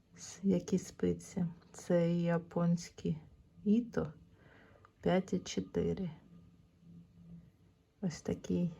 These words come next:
нестандартний для нас розмір. І взяла оцю люмінесцентну нитку. Е, мені вдалося її роз'єднати, потроху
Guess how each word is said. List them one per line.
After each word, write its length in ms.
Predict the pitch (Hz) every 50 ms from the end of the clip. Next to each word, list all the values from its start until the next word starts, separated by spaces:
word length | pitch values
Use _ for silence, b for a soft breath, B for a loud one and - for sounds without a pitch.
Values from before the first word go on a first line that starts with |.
| - -
нестандартний 920 | 185 180 - - - 185 180 180 170 170 160 160 160 - - - 165 160
для 200 | 165 165 170 165
нас 340 | 160 160 160 156 151 - -
розмір. 520 | - 170 190 214 220 220 202 175 180 - - - - - - _ _ _ - - - - - B B B B B B B B B B B B B B B B B B B B B B B - - - - - - -
І 840 | 196 202 196 208 214 214 214 214 214 220 220 220 214 214 214 208 202
взяла 600 | 196 185 185 185 180 180 185 190 202 208 214 214
оцю 840 | 202 180 180 180 - - - - 190 190 196 214 214 208 202 196 185 B B B B B B B - - -
люмінесцентну 1120 | 185 180 180 185 185 185 185 180 - - - - 202 208 214 208 - - 202 196 202 196 190 - -
нитку. 720 | 185 175 170 160 165 170 - - - - - 233 240 247 240 - - - B B B B B B B B B B B B B - - -
Е, 840 | 214 196 190 196 202 202 196 196 196 190 202 202 214 202 190 190 214 214 214 208
мені 600 | 196 185 190 208 208 208 208 202 196 190 180 175
вдалося 680 | 175 180 180 190 196 185 175 160 165 165 - - - 170
її 320 | 170 165 165 165 165 165
роз'єднати, 840 | 165 160 160 - 170 156 151 151 156 160 180 214 226 - - 233
потроху 800 | 220 - - 170 - - 175 170 170 - - 175 165 165 175 175